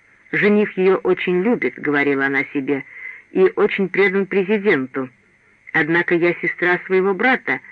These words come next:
а мой брат — депутат» и я могу его скомпрометировать. Упаси Господи! На улице она все еще повторяла: «Упаси Господи!»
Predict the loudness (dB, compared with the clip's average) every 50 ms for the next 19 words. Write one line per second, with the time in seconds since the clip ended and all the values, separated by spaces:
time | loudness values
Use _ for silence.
0 | -20 -20 -20 -20 -10 -4 0 2 4 4 4 2 2 0 0 0 0 0 -2 0
1 | 0 -2 -2 0 0 0 0 -2 -6 -18 -18 _ _ _ _ _ _ _ _ _
2 | -2 0 2 2 4 4 2 2 4 4 4 4 4 2 2 2 2 0 0 -2
3 | -2 0 0 2 2 2 2 2 0 0 2 2 2 2 0 -4 -8 -10 -20 -20
4 | _ _ _ _ _ -10 -8 -4 -4 -6 -4 -2 -2 -2 0 0 0 0 -2 -4
5 | -4 -4 -4 -4 -4 -8 -10 _ _ _ _ _ _ _ _ _ _ _ _ _
6 | _ _ _ -4 -2 2 4 4 4 4 2 0 0 0 0 0 -2 -2 0 0
7 | 0 2 0 -2 -2 -4 -6 -6 -2 -2 -2 0 0 0 0 0 -2 -2 -2 -2
8 | -2 -2 -2 -2 -2 -2 0 0 0 -2 -2 -4 -12 -10 -6 -6 -6 -6 -8 -10